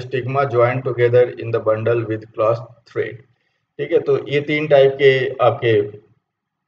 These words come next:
saffron होते हैं। ठीक है, कश्मीर में in India, G I registration is administered by Geographical Indication of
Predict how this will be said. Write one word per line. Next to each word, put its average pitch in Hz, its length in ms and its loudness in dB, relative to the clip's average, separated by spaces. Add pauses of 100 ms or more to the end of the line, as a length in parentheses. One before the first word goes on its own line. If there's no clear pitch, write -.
(640)
saffron 139 500 4
होते 139 280 4
हैं। 139 180 -2 (580)
ठीक 131 160 -10
है, 135 100 2
कश्मीर 131 380 0
में 131 420 -4 (320)
in 175 200 -2
India, 147 440 2
G 131 200 0
I 160 120 6
registration 143 640 2
is 139 140 -6
administered 127 580 -2
by 135 200 6
Geographical 123 560 2
Indication 127 560 -4
of 120 160 -2